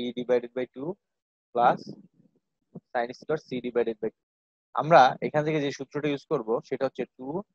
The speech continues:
sin square theta সমান সমান one minus cos two theta। একটু আগে যে ম্যাথটা করছিলাম, ওই রকমই ম্যাথটা। So, আমরা এখান থেকে একটা হাফ নিব এবং two sin square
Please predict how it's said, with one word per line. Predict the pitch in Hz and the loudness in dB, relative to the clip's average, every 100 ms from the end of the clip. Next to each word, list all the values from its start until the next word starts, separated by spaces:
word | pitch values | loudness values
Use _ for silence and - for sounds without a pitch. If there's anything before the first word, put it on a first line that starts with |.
| _ _ _ | _ _ _
sin | 131 123 131 | 0 0 -2
square | - - 143 147 - | -6 4 4 4 0
theta | 127 127 143 190 | -2 2 2 2
সমান | 131 120 | -4 -6
সমান | - 147 139 | -4 -4 0
one | 117 120 123 | 0 0 0
minus | 123 127 156 - _ | 0 0 -2 -4 _
cos | - 120 151 - | 0 2 2 0
two | _ 131 | _ -10
theta। | 131 127 107 | -8 -6 -4
একটু | 123 - 170 | -4 0 2
আগে | 165 | 2
যে | 165 | 2
ম্যাথটা | 151 123 - 147 | 0 0 -2 -2
করছিলাম, | 143 - 151 175 208 _ _ _ _ _ _ _ _ _ - | -4 -6 0 2 0 _ _ _ _ _ _ _ _ _ 6
ওই | 165 | 8
রকমই | 160 160 156 135 | 10 8 6 2
ম্যাথটা। | 107 107 - 101 _ _ _ _ _ _ _ _ _ | -4 -8 -8 -12 _ _ _ _ _ _ _ _ _
So, | - 135 | 0 2
আমরা | 131 143 | 4 2
এখান | 143 147 | 2 0
থেকে | 147 | -2
একটা | 139 147 | -4 0
হাফ | 117 123 - | 4 4 2
নিব | 143 143 190 - _ _ _ _ _ _ - | -6 0 0 -2 _ _ _ _ _ _ -6
এবং | 123 170 226 _ _ _ _ _ _ _ _ _ _ - | 2 2 0 _ _ _ _ _ _ _ _ _ _ -6
two | 135 170 226 _ _ _ _ _ _ _ _ _ | -2 -2 -4 _ _ _ _ _ _ _ _ _
sin | 123 123 131 | -2 -2 -4
square | - - 156 | -6 4 4